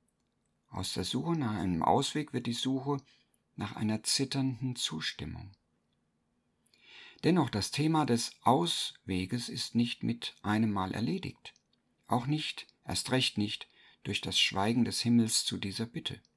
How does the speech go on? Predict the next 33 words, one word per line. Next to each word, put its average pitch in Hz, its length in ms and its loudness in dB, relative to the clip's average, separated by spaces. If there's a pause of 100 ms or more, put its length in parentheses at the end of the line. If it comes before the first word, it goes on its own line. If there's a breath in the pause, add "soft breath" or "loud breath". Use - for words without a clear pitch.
(460)
Es - 160 -10
ist - 220 -8
auffallend 175 580 -2
genug, 147 400 -2 (320 loud breath)
nirgends 165 560 4
wird 139 180 -2
uns 120 220 -4
davon 120 320 -2
erzählt, 120 480 -2
dass - 160 -8
Jesus 120 380 -2
auf - 200 -4
sein 104 320 -4
Beten 117 380 -2
Antworten 98 680 -4 (300 soft breath)
durch - 240 -8
eine 104 180 -2
Himmelsstimme 110 840 0
erhält. 110 520 -4 (880)
Wie 214 100 -8
ist - 180 -2
das 180 140 -4
mit 120 140 0
dem 98 180 -2
Beten 92 540 -2
bei - 100 -4
uns? - 440 -4 (920)
Es - 180 -10
geht - 180 -4
leicht, 120 440 2
wenn 143 160 2
unsere 120 360 -2
Wünsche 135 500 0